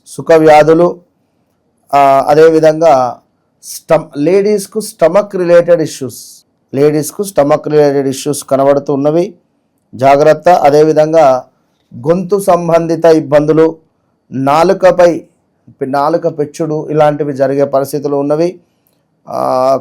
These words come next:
కొంతమేర ఈ ఏదైనా దెబ్బ తాకి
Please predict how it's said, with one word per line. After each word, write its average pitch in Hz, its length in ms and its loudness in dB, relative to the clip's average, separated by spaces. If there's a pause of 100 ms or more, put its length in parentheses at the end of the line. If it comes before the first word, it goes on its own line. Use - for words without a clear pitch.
కొంతమేర 160 880 2 (560)
ఈ 156 380 -6
ఏదైనా 151 640 0 (500)
దెబ్బ 143 400 -2
తాకి 180 680 0